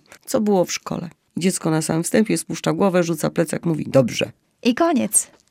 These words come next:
Speaker 1: I koniec rozmowy. "Aha, no to dobrze", tak?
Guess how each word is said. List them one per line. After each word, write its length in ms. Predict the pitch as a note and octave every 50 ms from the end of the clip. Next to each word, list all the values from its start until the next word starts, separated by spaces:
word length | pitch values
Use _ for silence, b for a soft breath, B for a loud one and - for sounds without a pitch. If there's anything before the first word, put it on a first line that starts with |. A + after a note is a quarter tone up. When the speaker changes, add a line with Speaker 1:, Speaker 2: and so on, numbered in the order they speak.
| _ _ -
Speaker 1:
I 60 | D3+
koniec 400 | - - F3 F3 F3+ F#3 F3 -
rozmowy. 360 | D#3+ D#3+ D#3+ D3 C#3 - - -
"Aha, 420 | E4 E4 - - - F#4 C4+ - - - - _ - -
no 100 | C4 D4+
to 0 | - - - -
dobrze", 460 | - D#3+ C#3+ - B2+ A2+ A2+ A2 - - B B B B B B B B F3+
tak? 200 | F#3 G#3 A#3